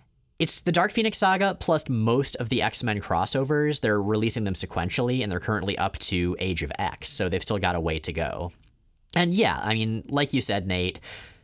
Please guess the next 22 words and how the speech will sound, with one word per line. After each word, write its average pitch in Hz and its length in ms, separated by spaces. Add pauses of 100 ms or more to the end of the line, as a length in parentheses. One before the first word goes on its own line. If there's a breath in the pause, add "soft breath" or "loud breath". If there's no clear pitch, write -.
(260 loud breath)
some - 340
of 220 80
the 190 80
Milestones 139 800
contents 107 580
are 92 420
better 90 360
than 73 100
others, - 240
certainly. 64 560 (840 loud breath)
So 214 440
as 202 100
far 311 200
as 427 180
other 160 220
stuff 147 260
that 123 100
I 110 100
would 110 140
consider 95 500
core 95 520
stuff, - 640